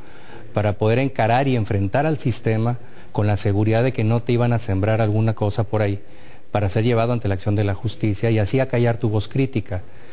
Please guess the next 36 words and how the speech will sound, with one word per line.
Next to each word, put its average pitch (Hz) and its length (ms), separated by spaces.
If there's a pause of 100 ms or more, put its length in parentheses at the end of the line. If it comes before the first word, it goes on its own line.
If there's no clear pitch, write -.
(340)
Pero 107 160
hoy 127 140
en 131 160
día, 131 340 (260)
con 98 200
toda 120 160
sinceridad, 110 600 (540)
creo 117 300
que 131 100
la 120 140
oposición 104 580
no 123 80
necesariamente 110 760
está 104 140
en 110 80
los 110 140
cabildos 104 400
ni 98 60
en 90 40
los 92 140
congresos, 101 680
sino 104 280
en 104 40
la 98 80
sociedad 98 400
civil, 92 380
salvo 123 320
honrosas 107 420
excepciones. 90 640 (580)
Y 117 80
la 107 100
sociedad 110 320
civil 123 240
no 113 100
tiene 92 200
fuero. 107 180